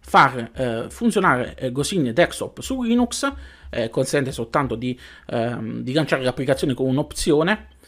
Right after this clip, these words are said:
Ehm, su, su Marcosbox trovate maggiori informazioni, quindi andatevi a leggere la genesi del perché succede tutto questo e, eh, condividetela se avete avuto problemi, condividetela con persone che conoscete che stanno, eh, maledicendo Linux, eh, e Gosin, non lo so,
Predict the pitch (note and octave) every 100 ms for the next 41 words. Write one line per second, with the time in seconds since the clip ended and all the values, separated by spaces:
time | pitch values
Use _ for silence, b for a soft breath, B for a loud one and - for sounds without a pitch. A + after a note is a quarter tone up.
0 | B B B2 B2 B2+ C3 A#2+ B2 C3 -
1 | - - - A2+ C3+ C3 A#2+ - B2 A#2+
2 | A#2 B2 A#2+ D3 D3 B2 A#2+ A2+ A#2+ D3
3 | C#3 B2+ C3+ C3+ A#2+ A#2+ B2+ C3+ C3+ A2+
4 | A#2 A2+ - - E3+ D#3 A#2 - - -
5 | - A#2+ B2+ - - D4 - B2 - -
6 | - - - B B B B B B _
7 | - D#3+ C3+ C3+ - C4 B3 F#3+ C#3 C3+
8 | C#3+ C3+ D3 C3 C3 B2 C3 C3 C#3+ E3+
9 | D3 C#3+ B2 A#2 C#3+ C3 C#3 C#3+ B2+ B2
10 | A#2 C#3+ C#3 B2+ - C#3 C3 - C#3 D3
11 | - A#2+ G#2+ A2 - A2+ A2 A#2+ A#2+ B2+
12 | B B B - A2+ B2+ B2 C3 C3 C3
13 | E3+ D3+ C#3 E3 D#3+ D3 - - B2+ B2
14 | B2+ A#2 A#2 A2 A#2 B2 C#3 C3+ B2 F3
15 | F3 -